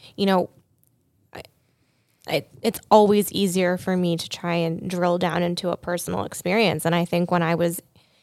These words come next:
you know, in that yoga teacher training graduation, identifying self-doubt, I think that was like, you know, could I be someone that could actually lead a yoga class with people who I didn't know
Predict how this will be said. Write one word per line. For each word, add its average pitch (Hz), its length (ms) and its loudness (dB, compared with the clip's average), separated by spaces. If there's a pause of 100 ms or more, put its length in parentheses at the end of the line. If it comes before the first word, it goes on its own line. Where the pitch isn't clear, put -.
(120)
you 180 80 -8
know, 190 160 2
in 185 80 2
that - 240 -4
yoga 185 220 2
teacher 196 320 -2
training 175 300 -2
graduation, 175 960 0 (840)
identifying 180 1160 2 (380)
self-doubt, 190 1120 4 (280)
I 180 140 4
think 190 360 0
that 175 240 4
was 190 280 2
like, 175 260 2
you 202 100 2
know, 170 240 2 (160)
could - 260 -2
I 180 160 2
be 165 220 -2
someone 196 460 0
that 175 200 -2
could 170 300 -4
actually 156 680 -2 (420)
lead 156 260 -2
a 170 60 2
yoga 147 380 0
class 202 500 -2
with 160 200 -2
people 202 640 0 (520)
who - 120 -8
I 156 80 0
didn't 165 380 0
know 160 440 2